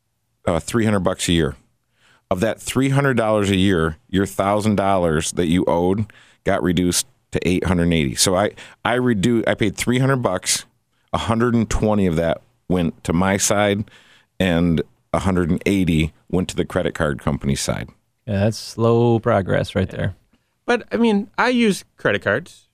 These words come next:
Speaker 3: right? I'm assuming everyone does, just in their normal, their, their normal life, daily life, buying things and so on. And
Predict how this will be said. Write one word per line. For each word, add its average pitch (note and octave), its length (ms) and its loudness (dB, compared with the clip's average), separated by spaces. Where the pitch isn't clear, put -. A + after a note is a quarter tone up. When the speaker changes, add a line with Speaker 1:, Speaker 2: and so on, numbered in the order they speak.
Speaker 3:
right? G3 140 2
I'm F#3 160 0
assuming F3+ 920 0
everyone D#3+ 540 0
does, D#2+ 400 -6
just - 240 -4
in G#2 140 0
their F#2+ 180 0
normal, F#2+ 640 0
their, F#2+ 280 0
their F#2+ 200 0
normal F#2+ 720 2
life, E2 480 -6
daily F#2+ 280 2
life, F2 400 0
buying G2+ 360 0
things F#2+ 380 -2
and F2+ 160 -2
so G2 200 -2
on. F2+ 300 -2
And F2+ 360 -2